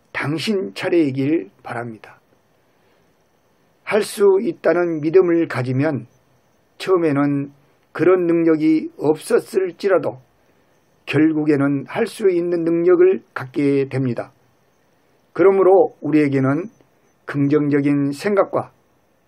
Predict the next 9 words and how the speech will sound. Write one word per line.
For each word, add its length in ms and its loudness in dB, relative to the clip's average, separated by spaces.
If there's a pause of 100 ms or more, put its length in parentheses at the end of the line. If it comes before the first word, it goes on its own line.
자세가 840 -2
참으로 480 -2
중요함을 720 -2 (500)
인정해야 600 0
합니다. 420 -6 (1000)
당신을 500 -2
일깨운 680 0 (100)
긍정의 480 2
말은 460 0